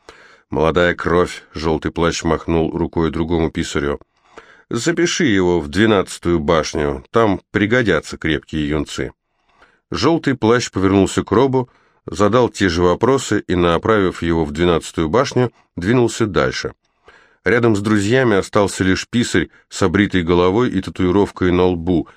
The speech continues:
две башни, соединённые мостом. «Ваши приговоры», — писарь, не глядя, протянул руку. Друзья отдали ему бумажки, которые получили в Сироне. Писарь быстро засунул их в свою тетрадь, вытащил два свитка,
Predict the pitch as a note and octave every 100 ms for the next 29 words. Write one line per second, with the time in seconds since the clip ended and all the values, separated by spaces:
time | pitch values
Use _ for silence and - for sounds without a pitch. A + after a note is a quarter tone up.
0 | _ - D#2+ G2 F2+ D2 G#2+ G#2+ F#2 D#2+
1 | - E2+ D#2 F#2 E2 D#2+ E2 F2 E2 -
2 | D#2 A#1+ - _ _ _ - - - -
3 | _ D2+ A#2 C#3+ - C3 B2+ B2 A#2+ C#3
4 | C3+ G#2+ D#2 C2 F2 D#2+ - D2+ E2 D#2+
5 | F2 D#2+ D#2+ E2 - F2 E2 F2 - C#2
6 | A#1+ _ _ _ - G2 A2+ A#2+ D3 A#2+
7 | G#2 G#2 G2 F2 E2 E2 D2 F2+ B2+ -
8 | F2+ E2+ - E2+ E2+ F2 E2 - F2+ E2+
9 | - F2 D#2+ C#2+ C2+ - - _ - B2+
10 | - F#2+ D#2+ G#2+ G2+ F2+ E2 E2+ - F2+
11 | E2 D#2+ - - E2+ D#2+ - E2 A#2+ C3
12 | - _ _ _ F2+ G#2 F#2+ - F#2 F2+
13 | E2+ E2+ - G#2+ C3+ - A2